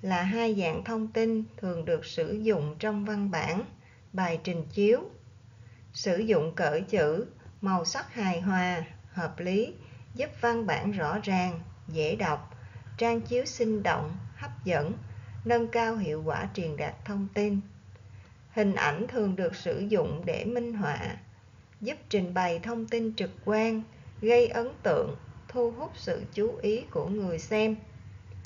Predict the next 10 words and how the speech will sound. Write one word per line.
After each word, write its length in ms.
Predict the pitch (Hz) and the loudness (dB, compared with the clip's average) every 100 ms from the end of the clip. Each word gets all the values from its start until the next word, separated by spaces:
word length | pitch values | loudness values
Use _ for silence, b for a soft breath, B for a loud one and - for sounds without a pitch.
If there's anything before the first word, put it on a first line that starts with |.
| B B B | B B B
Ngoài 280 | 202 202 196 | 0 2 2
văn 280 | 247 262 226 | 0 -2 -2
bản, 320 | 156 156 208 - - - | 0 0 -4 -8 -18 -14
hình 260 | - 190 - | -4 -2 -2
ảnh, 380 | - 147 165 - - B B | -2 -2 -4 -6 -12 B B
biểu 280 | - 156 185 | 0 2 2
đồ, 400 | 208 190 180 165 - B B B - | 2 2 2 0 -6 B B B -2
ngày 240 | 196 190 | 0 2
nay, 360 | 202 254 269 277 - - - | 4 2 0 -8 -16 -16 0
video 800 | 226 247 233 240 - 240 240 | 4 4 6 4 4 4 4